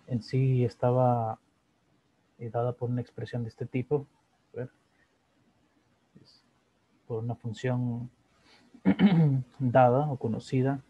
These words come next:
f, que depende de x, y, z, y de unos parámetros a y b igual a cero. Entonces habíamos dicho que de esta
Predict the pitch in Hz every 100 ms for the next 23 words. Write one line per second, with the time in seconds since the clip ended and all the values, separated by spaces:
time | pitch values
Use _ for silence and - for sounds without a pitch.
0 | _ _ _ _ - 123 - 156 151 _
1 | _ 123 113 117 117 110 117 - 120 117
2 | 110 120 - 147 139 - 170 - - -
3 | - - 143 143 127 131 131 127 - -
4 | - _ - - _ 120 113 120 110 120
5 | 117 107 - 123 113 127 151 - _ _
6 | _ _ _ - 120 110 110 120 - 131
7 | 147 - _ _ _ _ _ _ _ _
8 | _ _ _ _ _ _ _ _ _ _
9 | _ _ - - - _ 170 160 151 156
10 | 139 139 131 135 156 139 147 147 127 117
11 | 117 120 - 135 131 127